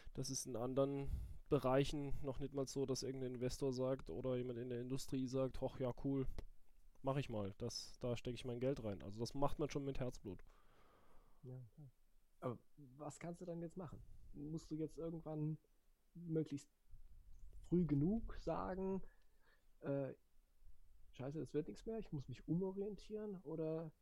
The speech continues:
Speaker 2: „Ich hab noch genügend Rücklagen, ich sitze das aus“, mit Rücklagen ist natürlich so eine Sache,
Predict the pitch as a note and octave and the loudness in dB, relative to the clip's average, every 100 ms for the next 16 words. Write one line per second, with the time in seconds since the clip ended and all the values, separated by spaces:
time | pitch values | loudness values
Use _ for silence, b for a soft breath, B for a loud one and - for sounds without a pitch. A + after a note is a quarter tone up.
0 | - - - - - - - - - D#3 | -20 -20 -20 -20 -20 -20 -20 -20 -4 -2
1 | - D3 - D3 C#3+ C#3 C3+ C3+ F3 - | 0 -2 0 2 4 2 4 2 2 2
2 | F3 F3+ F#3 F3 - D3+ - A#2+ - D#3+ | 2 2 0 -2 -6 -8 -8 -8 0 0
3 | F#3+ C#3+ A2+ B2 C3 D3+ B2+ B2 B2 - | 2 0 -2 -2 0 -2 -2 -4 -8 -8
4 | A#2+ - A2+ A#2 - F3 | -8 -6 -4 -2 -2 -4